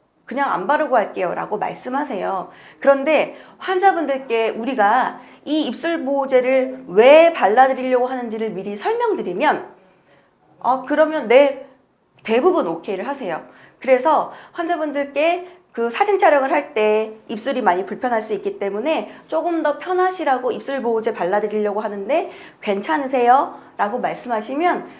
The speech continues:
그 동의하시는 내용이 확실히 달라지시는 걸 느끼실 수 있으리라 생각이 됩니다. 그래서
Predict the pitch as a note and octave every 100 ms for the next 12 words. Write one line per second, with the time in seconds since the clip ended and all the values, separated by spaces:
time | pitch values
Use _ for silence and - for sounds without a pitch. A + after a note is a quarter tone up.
0 | - - C#4+ C#4+ A#3+ C#4 F4 F4 D4+ C4
1 | F3+ F3 G3+ A4+ - - _ _ _ -
2 | G#4+ - F4+ F#4 B3 G#3 G#3+ G#3+ G3+ F#3
3 | F3 F3+ C4 B3 G#3 E3 E3 F#3+ F3 A#3+
4 | A#3 G#3+ G#3 E3+ E3 E3+ E3+ - - -
5 | _ - G3 D4 B3+